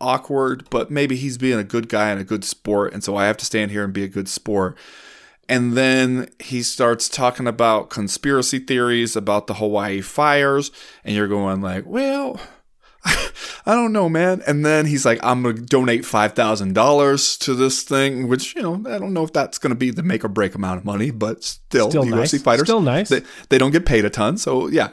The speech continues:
Speaker 1: it's a nice gesture. And then Danny Ige is like, "Okay," you can see him being kinda like, "Okay, yeah, you're a good guy, Bryce." And then it's like, <sighs> Michael Bisping wants to turn the conversation away.
Speaker 2: Yeah.
Speaker 1: It's like,
Speaker 2: Mi-
Speaker 1: "Oh, your eye, you gotta cut on your eye. How bad is
Speaker 2: Michael
Speaker 1: that?" And
Speaker 2: Bisping is doing everything he can,
Speaker 1: He is.
Speaker 2: frankly.
Speaker 1: He's doing everything he can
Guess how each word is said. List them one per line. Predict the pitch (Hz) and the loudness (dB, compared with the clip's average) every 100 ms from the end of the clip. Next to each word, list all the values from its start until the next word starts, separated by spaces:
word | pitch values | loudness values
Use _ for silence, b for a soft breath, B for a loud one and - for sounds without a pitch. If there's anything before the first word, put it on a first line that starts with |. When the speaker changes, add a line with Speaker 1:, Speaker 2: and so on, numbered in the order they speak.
| - | -8
Speaker 1:
it's | 113 - | -6 -2
a | 107 | 0
nice | 107 170 | 2 0
gesture. | - 123 - 135 - B - | 2 0 2 -4 -4 B 2
And | 165 | 2
then | 208 | 4
Danny | 180 160 156 | 4 4 4
Ige | |
is | 147 139 | 4 4
like, | 143 | 2
"Okay," | 147 160 131 | 4 2 2
you | 117 | 0
can | 123 117 | 0 -4
see | 131 | -4
him | 110 | -2
being | 107 101 | -4 -4
kinda | 107 98 | -4 -2
like, | 95 | -4
"Okay, | 113 - 98 | -6 -6 -4
yeah, | 95 90 | -2 -4
you're | 76 | -8
a | 101 | -8
good | 104 95 | -8 -6
guy, | - | -6
Bryce." | 190 95 98 | -6 -6 -6
And | - 110 | -6 0
then | 135 151 131 B B | 2 2 -2 B B
it's | 180 156 | -2 2
like, | 165 - B B B B | 0 0 B B B B
<sighs> | B B B B _ | B B B B _
Michael | 175 202 202 | 2 4 2
Bisping | 160 185 - 170 131 | 4 2 4 2 4
wants | 117 135 - | 4 2 0
to | 127 | -2
turn | - 147 143 127 | 0 2 2 2
the | |
conversation | 123 139 131 113 143 123 123 | 2 0 2 4 4 4 2
away. | 104 110 131 101 - B | 2 4 4 2 -4 B
Speaker 2:
Yeah. | 120 | -2
Speaker 1:
It's | 143 | 4
like, | 139 127 | 4 6
Speaker 2:
Mi- | 185 | 4
Speaker 1:
"Oh, | 220 196 | 6 4
your | 180 208 | 4 4
eye, | 233 190 | 4 4
you | 143 | 4
gotta | 165 180 | 4 2
cut | 208 | 0
on | 202 | 2
your | 226 | 2
eye. | 208 | 2
How | 156 | 2
bad | 165 196 | 2 4
is | |
Speaker 2:
Michael | 160 160 151 | 4 4 4
Speaker 1:
that?" | 139 147 135 | 4 4 2
And | 123 | 2
Speaker 2:
Bisping | |
is | 110 | 2
doing | 131 120 | 2 2
everything | 117 104 98 90 | 2 -2 -4 -8
he | |
can, | - 104 92 90 143 | -8 -10 -10 -10 -2
Speaker 1:
He | 170 170 | 4 6
is. | 147 120 | 6 2
Speaker 2:
frankly. | - - 185 | -4 0 2
Speaker 1:
He's | 165 151 | 2 2
doing | 160 151 - | 2 2 2
everything | 143 135 123 123 110 | 4 2 2 0 0
he | 117 | -6
can | - 104 95 | -2 0 0